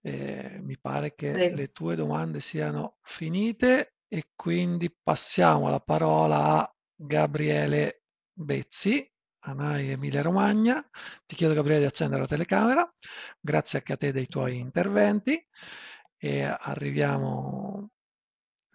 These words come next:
Speaker 1: ti ringrazio già in anticipo per le tue, per, per, per aver partecipato e aver accettato il nostro invito. E inizio con la batteria di domande per te. Nove,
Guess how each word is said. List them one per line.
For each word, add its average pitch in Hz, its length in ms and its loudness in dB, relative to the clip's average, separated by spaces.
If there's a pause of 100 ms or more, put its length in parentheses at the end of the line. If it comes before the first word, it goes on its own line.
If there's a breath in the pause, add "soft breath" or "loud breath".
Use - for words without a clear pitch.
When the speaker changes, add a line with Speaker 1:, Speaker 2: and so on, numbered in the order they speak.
Speaker 1:
ti 151 120 -4
ringrazio 147 400 -2
già 139 80 2
in 139 60 0
anticipo 139 320 -4
per 131 160 -6
le 123 80 -6
tue, 131 680 -4
per, - 200 -4
per, 151 160 2
per 156 140 2
aver 160 200 4
partecipato - 600 -2
e 131 40 -2
aver 135 140 -4
accettato - 420 -8
il 123 60 -8
nostro 131 240 -4
invito. 277 480 0 (640 loud breath)
E 170 800 4 (400)
inizio 208 380 4
con 233 100 6
la 175 100 6
batteria 165 400 2
di 175 60 2
domande 160 920 0 (360)
per - 160 -8
te. 214 200 -2 (3250 loud breath)
Nove, 180 680 4